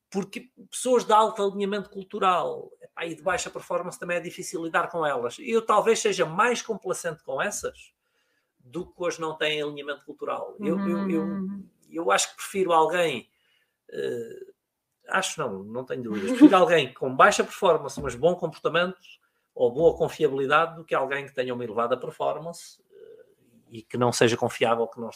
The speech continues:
Speaker 1: não esteja alinhado comportamentalmente. Agora, o, concluindo, o trabalho do líder, ou o meu trabalho, pelo menos, é a minha preocupação de manter toda a gente no, no campo de elevada performance, elevada, hum,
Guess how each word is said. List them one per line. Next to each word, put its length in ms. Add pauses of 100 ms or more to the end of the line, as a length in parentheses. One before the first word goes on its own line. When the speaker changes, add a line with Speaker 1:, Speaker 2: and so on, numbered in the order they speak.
Speaker 1:
não 140
esteja 320
alinhado 320
comportamentalmente. 880 (520)
Agora, 220
o, 140 (420)
concluindo, 480
o 40
trabalho 360
do 140
líder, 440 (320)
ou 220
o 40
meu 220
trabalho, 460
pelo 140
menos, 180
é 60
a 40
minha 160
preocupação 440
de 60
manter 420
toda 300
a 80
gente 300 (800)
no, 600
no 200
campo 440
de 420
elevada 420
performance, 680
elevada, 720
hum, 320